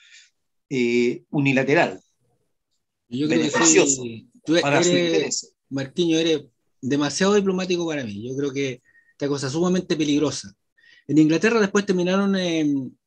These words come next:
Speaker 2: eh, investigando el tema y se acusó obviamente a esta
Speaker 1: Sí.
Speaker 2: empresa, Cambridge Analytica, y, y este, si no me equivoco, se-, el, el jefe de campaña del Brexit se llamaba Edward Cummington, si no me equivoco. Y claro, él tuvo que comparecer contra el con-, en el Congreso,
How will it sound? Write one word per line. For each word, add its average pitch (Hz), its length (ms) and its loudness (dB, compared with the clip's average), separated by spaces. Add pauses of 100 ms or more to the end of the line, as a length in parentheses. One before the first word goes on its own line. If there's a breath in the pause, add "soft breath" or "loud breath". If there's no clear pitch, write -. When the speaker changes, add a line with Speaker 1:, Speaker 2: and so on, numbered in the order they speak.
(200)
Speaker 2:
eh, 120 220 -10 (220)
investigando 156 720 0
el 214 120 -2
tema 139 480 -4
y 120 100 -10
se 123 100 -6
acusó 117 400 -4
obviamente 185 380 2
a 185 40 -2
esta 151 120 -2
Speaker 1:
Sí. - 40 -2
Speaker 2:
empresa, 139 340 -8
Cambridge 156 300 0
Analytica, 160 560 -6 (720)
y, 139 840 4
y 143 100 0
este, 165 640 -2 (440)
si - 120 -6
no 175 80 2
me 196 60 4
equivoco, 202 200 4
se-, 185 340 0
el, 147 380 -2
el 131 280 -8
jefe 214 260 0
de 208 60 4
campaña 208 420 0
del 180 100 0
Brexit 196 300 -6
se 185 80 -2
llamaba 175 280 -2
Edward 185 240 0
Cummington, 147 480 -2
si - 140 -6
no 156 60 2
me 156 80 2
equivoco. 127 320 -4 (840 loud breath)
Y 135 80 -12
claro, 208 220 6
él 208 260 4
tuvo 220 220 0
que 190 200 2
comparecer 165 540 -2
contra 220 240 -4
el - 60 -6
con-, 151 160 -2
en 165 120 0
el 160 220 0
Congreso, 214 640 -2